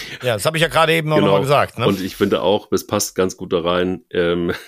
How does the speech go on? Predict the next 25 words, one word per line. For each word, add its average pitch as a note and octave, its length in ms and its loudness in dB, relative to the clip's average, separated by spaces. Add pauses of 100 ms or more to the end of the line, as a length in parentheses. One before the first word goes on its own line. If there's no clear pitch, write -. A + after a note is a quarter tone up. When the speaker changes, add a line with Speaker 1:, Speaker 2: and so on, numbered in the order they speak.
(220)
Speaker 2:
<laughs> - 800 -10
erinnerst F#2+ 380 -6
du G2 60 -6
dich, F#2 240 -6
es - 100 -14
gab F2 140 -4
mal F#2 80 -2
eine F2+ 100 -2
Szene, F2+ 540 -4
also E2+ 320 -4
wir D#2+ 80 -2
haben G#2 120 0
ja, F2 140 2
glaub F2+ 180 0
ich, - 160 -6
alle F#2+ 300 0
diese D#2+ 220 -6
ganze E2 260 -6
Geschichte D#2+ 360 -8
mit, D#2+ 200 -6
mit, D#2 260 -6
äh, E2 220 -4
Gerd E2 240 -6
Delling E2+ 240 -2
geliebt. C#2+ 400 -10